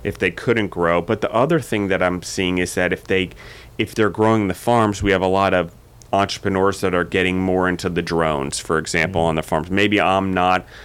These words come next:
Speaker 1: the horticulturist, for lack of a better term, I won't. But my brother is the drone guy, and he's making sure mapping the
Speaker 2: Yep.
Speaker 1: fields all day and doing the data. So we're seeing these jobs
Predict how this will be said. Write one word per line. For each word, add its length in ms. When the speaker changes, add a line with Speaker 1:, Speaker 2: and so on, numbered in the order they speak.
Speaker 1:
the 80
horticulturist, 960
for 120
lack 240
of 80
a 40
better 180
term, 300
I 80
won't. 280
But 160
my 260
brother 540
is 240
the 120
drone 380
guy, 220
and 100
he's 220
making 260
sure 440
mapping 440
the 60
Speaker 2:
Yep. 100
Speaker 1:
fields 240
all 100
day 220
and 100
doing 220
the 60
data. 420
So 200
we're 140
seeing 320
these 240
jobs 720